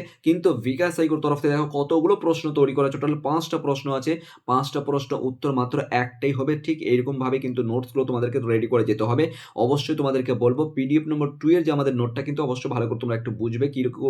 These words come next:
কোশ্চেন রয়েছে। শিল্পকে যে মানুষ ভালোবেসেছে তার বার্ধক্য নেই, কে কাকে এ কথা বলেছেন, উক্তিটির অর্থ বা মন্তব্যটি তাৎপর্য উল্লেখ করো বা ব্যাখ্যা করো, এই টাইপের মতন প্রশ্ন থাকবে এক নম্বর। দুই নম্বর কি, বয়স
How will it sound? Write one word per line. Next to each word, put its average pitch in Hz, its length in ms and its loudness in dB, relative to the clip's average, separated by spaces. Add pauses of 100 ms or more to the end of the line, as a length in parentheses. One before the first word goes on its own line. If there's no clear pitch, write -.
(100)
কোশ্চেন 123 280 -4
রয়েছে। 123 260 0 (520)
শিল্পকে 151 400 2
যে 143 120 0
মানুষ 143 220 0 (120)
ভালোবেসেছে 127 480 0
তার 127 200 0
বার্ধক্য 110 400 -4 (100)
নেই, 143 180 -2
কে 120 120 -2
কাকে 120 240 -6
এ 117 80 -4
কথা 117 200 -4
বলেছেন, 131 360 -4
উক্তিটির 120 480 -6
অর্থ 117 220 -4 (100)
বা 143 60 0
মন্তব্যটি 117 500 -4
তাৎপর্য 104 340 -6 (640)
উল্লেখ 127 380 4
করো 143 200 -2
বা 151 100 0
ব্যাখ্যা 113 300 -4
করো, 143 160 0 (100)
এই 151 180 4
টাইপের 131 300 -4
মতন 120 200 -6
প্রশ্ন 110 360 -6
থাকবে 135 260 -4 (140)
এক 117 180 -2
নম্বর। 127 280 0 (340)
দুই 135 200 6
নম্বর 156 360 2
কি, 156 80 -2 (360)
বয়স 151 300 4